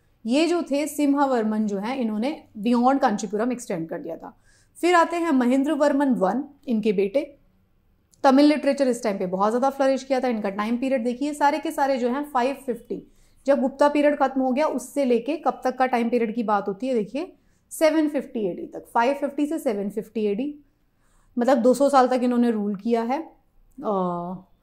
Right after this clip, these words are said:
फ़ाइव सेवेंटी से एट नाइंटी सेवन एडी, इन्होंने तीन सौ, साढ़े तीन सौ साल तक रूल किया है। तो चालुक्यास and पल्लवास, तो पल्लवास जो हैं तीन सौ, साढ़े तीन सौ साल तक रहे हैं। तो ये उनकी बात हो रही है। उनकी कैपिटल कौन थी? कांचीपुरम। तो उनका फर्स्ट रूलर था सिम्हा वर्मन, और उस,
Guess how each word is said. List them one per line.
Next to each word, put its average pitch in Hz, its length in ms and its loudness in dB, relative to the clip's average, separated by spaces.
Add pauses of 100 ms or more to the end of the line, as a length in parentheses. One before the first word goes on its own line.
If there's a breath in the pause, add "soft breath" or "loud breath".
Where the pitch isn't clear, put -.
(420)
फ़ाइव 240 200 6
सेवेंटी 254 440 4
से 294 120 0
एट 190 280 0
नाइंटी 214 320 0
सेवन 247 280 0
एडी, 233 180 0
इन्होंने 233 360 -2
तीन 233 220 0
सौ, 226 120 -4
साढ़े 202 260 -2
तीन 175 160 -6
सौ 165 120 -8
साल - 160 -10
तक - 220 -16
रूल 160 160 -10
किया - 160 -12
है। 196 60 -12
तो 226 80 -4
चालुक्यास 214 520 0
and 262 160 0
पल्लवास, 160 540 -6 (340 soft breath)
तो 226 60 -4
पल्लवास 294 500 4
जो 277 160 2
हैं 339 240 0
तीन 269 220 2
सौ, 285 100 -2
साढ़े 262 240 2
तीन 262 160 0
सौ 277 80 -2
साल 254 180 2
तक 240 160 -2
रहे 208 200 -2
हैं। 254 360 -4 (300)
तो 285 60 -2
ये 294 60 2
उनकी 247 260 2
बात 220 280 -2
हो 180 40 -6
रही 202 100 -2
है। 240 60 0
उनकी 233 160 -4
कैपिटल 233 360 -4
कौन 233 220 -2
थी? 277 80 -6
कांचीपुरम। 180 640 -8
तो 208 140 -6
उनका 214 160 -6
फर्स्ट 254 320 -6
रूलर 233 200 -2
था 262 140 -4
सिम्हा 208 360 -6
वर्मन, 196 400 -4 (520 soft breath)
और 285 120 4
उस, - 220 -6